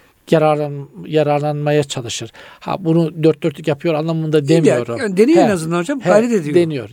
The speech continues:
Speaker 1: deniyor. Yani bu anlamda, e, bu ihtiyaç bizde daha şey, e, fazla.
Speaker 2: Hocam Gazali'nin çok güzel bir yerde geçer. Bir soruyla karşılaşıyor. "Selamünaleyküm." diyor sağ tarafına.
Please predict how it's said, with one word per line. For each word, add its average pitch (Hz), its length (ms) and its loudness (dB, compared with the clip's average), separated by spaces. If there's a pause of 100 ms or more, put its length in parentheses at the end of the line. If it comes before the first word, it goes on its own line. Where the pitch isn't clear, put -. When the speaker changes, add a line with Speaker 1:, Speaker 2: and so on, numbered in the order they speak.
Speaker 1:
deniyor. 120 360 -8 (420)
Yani 160 380 -4
bu 160 100 2
anlamda, 190 480 -2 (100)
e, 160 320 -2
bu 185 80 4
ihtiyaç - 380 -2
bizde 170 360 0
daha 151 220 0
şey, 113 360 -6
e, 127 320 -2
fazla. 117 460 -4 (420)
Speaker 2:
Hocam 214 280 -2
Gazali'nin 190 400 0
çok 170 180 -4
güzel 160 240 -4
bir 156 60 -2
yerde 156 180 0
geçer. 165 420 -6 (300)
Bir 202 200 -2 (280)
soruyla 175 520 0
karşılaşıyor. 135 680 -6 (600)
"Selamünaleyküm." 190 680 0
diyor 147 120 -6
sağ 143 180 -2
tarafına. 175 500 -4